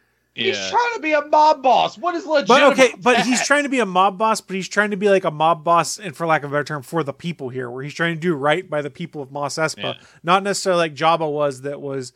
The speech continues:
Speaker 3: "Hey, I'm a mob boss that's going to better and enrich myself above all else."
Speaker 1: Yeah, but he's
Speaker 2: Yeah.
Speaker 1: not above killing people for this
Speaker 3: Correct.
Speaker 1: means.
Speaker 3: Yeah,
Speaker 1: So
Speaker 3: that
Speaker 1: I, it's just like,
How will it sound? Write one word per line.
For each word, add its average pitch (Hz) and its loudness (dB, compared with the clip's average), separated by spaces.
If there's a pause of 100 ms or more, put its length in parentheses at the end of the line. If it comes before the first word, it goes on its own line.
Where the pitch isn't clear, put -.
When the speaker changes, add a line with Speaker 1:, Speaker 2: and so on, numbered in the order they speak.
(200)
Speaker 3:
"Hey, 160 -2
I'm 170 2
a 165 -6
mob 151 0
boss 151 0
that's 139 -20
going 143 -12
to 143 -10
better 147 -4
and 131 -10
enrich 135 -12
myself 139 -8 (260)
above 127 -10
all 127 -12
else." - -20 (640)
Speaker 1:
Yeah, 269 -6 (320)
but 370 -12
he's 247 -12
Speaker 2:
Yeah. 233 -16
Speaker 1:
not 247 -8
above 190 -6
killing 240 -8
people 170 -8 (100)
for 190 -6
this 160 -10
Speaker 3:
Correct. 147 -2
Speaker 1:
means. 165 -12
Speaker 3:
Yeah, - -12
Speaker 1:
So 233 -2
Speaker 3:
that 202 2
Speaker 1:
I, 220 6 (260)
it's 208 -14
just 214 -4
like, 180 0